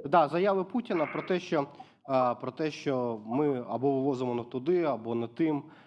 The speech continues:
або ще чого, свідчить про те, що Росія вкрай незадоволена ситуацією, яка складається на фронтах, і шукає інші, не знаю, там, точки атаки якоїсь на Україну. Чи щось загрожує зерновому коридору?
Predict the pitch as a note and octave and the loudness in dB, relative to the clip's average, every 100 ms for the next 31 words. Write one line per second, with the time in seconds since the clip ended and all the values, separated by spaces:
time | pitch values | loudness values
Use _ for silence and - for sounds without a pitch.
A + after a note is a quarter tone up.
0 | _ A#2+ B2+ B2+ F#3+ D3 B2 D#3 E3+ C#3+ | _ -6 -4 -4 -4 -6 -4 -2 -4 -6
1 | - C3+ D#3+ D3+ - C#3+ B2 G2+ - A#2 | -8 -6 -4 -4 0 0 0 -2 -10 -6
2 | A#2+ - D3+ D3 C#3+ B2+ A#2 - _ _ | -6 -4 -2 0 2 2 0 -6 _ _
3 | - C#3 B2+ A#2 A#2 A#2+ A#2+ A2 G#2+ G#2+ | 0 2 2 -2 -4 -2 -2 -2 -4 -6
4 | A#2+ A2+ - G#2 A2 - A2 A#2 - A#2+ | -6 -6 -6 -10 -10 -8 -6 -6 -4 -6
5 | A#2 C#3 D#3 G#3 G3+ - - _ _ C3 | -4 -4 -2 -2 -2 -12 -20 _ _ -14
6 | C3 C3+ D#3 D3 - D#3+ D3+ C#3+ - C#3 | -8 0 2 2 -2 -4 -4 -4 -4 -2
7 | A#2+ - - - - A#2+ A#2+ A#2 A2 G#2 | -2 -6 -10 -8 -8 -4 0 0 -2 -8
8 | G2 C#3 C#3 - A2+ B2 A#2+ A#2 G#2 - | -4 -4 -4 -6 -2 -2 -2 -4 -6 -6
9 | G#2+ G2+ - A2 - D3 F#3+ D#3+ - - | -8 -6 -6 -8 -4 -2 0 -2 -8 -18
10 | - _ _ _ _ _ - D#3 D#3+ D#3 | -20 _ _ _ _ _ -4 0 2 2
11 | D3 C3+ - F3 C#3+ D3 D3 G#3+ G#3+ F#3+ | 0 -2 -2 -2 0 -2 0 0 0 -2
12 | F3+ D#3 D#3+ D#3 D3 - C#3+ C3+ D3 C#3+ | -2 -2 0 0 -2 -2 -4 0 0 2
13 | C3+ C3 | 0 -2